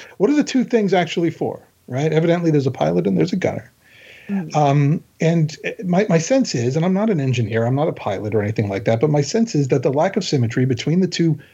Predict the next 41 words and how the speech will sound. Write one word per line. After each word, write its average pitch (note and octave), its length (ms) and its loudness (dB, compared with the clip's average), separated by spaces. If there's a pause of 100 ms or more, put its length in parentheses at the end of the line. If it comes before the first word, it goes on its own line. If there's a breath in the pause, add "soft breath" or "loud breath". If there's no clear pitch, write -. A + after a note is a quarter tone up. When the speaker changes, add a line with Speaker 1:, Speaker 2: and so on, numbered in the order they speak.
(140 loud breath)
Speaker 1:
pilots D3 400 0
in C3+ 40 0
terms E3 180 0
of D3+ 40 0
whatever F3+ 240 0
it E3+ 80 2
is D3 100 -2
you're C3 120 -4
shooting D3+ 400 -2
at C#3 120 0
or F3 60 0
whatever D#3+ 260 0
it D#3+ 40 2
is D3+ 100 0
you're C#3+ 80 -2
flying F3 380 0
towards D#3+ 240 0
would F#3 160 -2
cause G#3 240 0
a A#3+ 40 2
real F3 220 0
problem. G#3+ 460 -2 (440 loud breath)
And A3+ 120 0
it A3+ 80 0
seems B3 240 0
to A#3 80 2
me G3 100 4
that F3+ 160 0
there F#3 100 0
are F3 40 0
probably F3 240 0
better F3+ 320 0
ways D#3+ 220 0
to - 80 -6
design C#3 340 0
whatever C#3 240 2
they D3+ 100 2
were C3 80 2
trying B2+ 240 0
to A#2+ 60 2
do. A2 380 -4